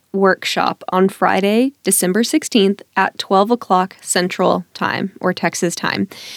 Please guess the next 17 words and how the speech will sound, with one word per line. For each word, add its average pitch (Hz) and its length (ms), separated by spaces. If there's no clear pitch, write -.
In 254 220
this 254 200
live 196 360
workshop, 247 560
we 214 220
will 262 140
be 294 160
planning 220 580
for 202 100
twenty 196 360
twenty-three 240 720
and 214 160
reviewing 196 760
twenty 185 320
twenty-two 180 640
altogether. 175 600
So 202 400